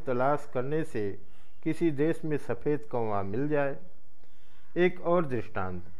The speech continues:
जहाँ वृष्टि है, वहाँ मेघ भी है, अतएव यह साधारण सिद्धांत हुआ कि मेघ से वृष्टि होती है। और भी एक दृष्टांत, इस मनुष्य के बत्तीस दांत हैं, उस मनुष्य के बत्तीस दांत हैं,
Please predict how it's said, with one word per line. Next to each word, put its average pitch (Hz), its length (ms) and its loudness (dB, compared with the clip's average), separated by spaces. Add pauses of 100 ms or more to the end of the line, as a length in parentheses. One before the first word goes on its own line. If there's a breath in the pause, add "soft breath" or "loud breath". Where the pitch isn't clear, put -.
(140)
जहाँ 139 340 0
वृष्टि 170 440 0
है, 180 180 2
वहाँ 127 280 0
मेघ 135 400 0
भी 156 160 2
है, 156 200 0 (720 soft breath)
अतएव 175 380 2
यह 160 160 4
साधारण 151 580 2
सिद्धांत 127 600 -2
हुआ 135 280 2 (500 soft breath)
कि 147 80 -2
मेघ 156 400 2
से 151 200 0
वृष्टि 123 420 0
होती 113 400 0
है। 139 240 -2 (720 soft breath)
और 156 200 2
भी 180 360 2
एक 165 260 2
दृष्टांत, 101 580 -2 (480 soft breath)
इस 180 220 0
मनुष्य 175 500 0
के 170 160 2
बत्तीस 139 540 0
दांत 151 320 0
हैं, 151 300 0 (420)
उस 190 200 0
मनुष्य 165 460 0
के 156 180 0
बत्तीस 110 460 0
दांत 139 360 -2
हैं, 147 240 -2